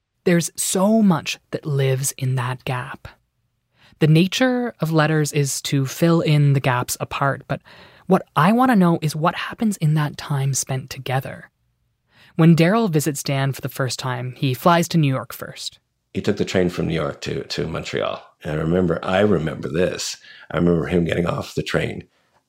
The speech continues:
Speaker 2: and basically, we just flew into each other's arms. Couldn't care less who was around. I remember that very vividly. As,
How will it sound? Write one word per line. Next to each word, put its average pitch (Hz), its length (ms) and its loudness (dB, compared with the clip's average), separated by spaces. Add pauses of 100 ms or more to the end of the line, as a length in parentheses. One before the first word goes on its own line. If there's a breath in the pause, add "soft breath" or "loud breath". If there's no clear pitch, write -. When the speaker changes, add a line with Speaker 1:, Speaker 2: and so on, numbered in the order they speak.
Speaker 2:
and 78 160 0
basically, - 580 -4 (840 loud breath)
we 92 140 0
just 87 200 -4
flew 95 320 0
into 73 220 -4
each - 160 -6
other's 58 300 -4
arms. - 400 -8 (580)
Couldn't 143 220 0
care 123 200 2
less 98 240 2
who 98 80 -4
was 95 200 -2
around. 85 480 -6 (520)
I - 60 -8
remember 85 280 -2
that 71 200 -6
very 73 180 -2
vividly. 69 520 -8 (100)
As, 76 320 -8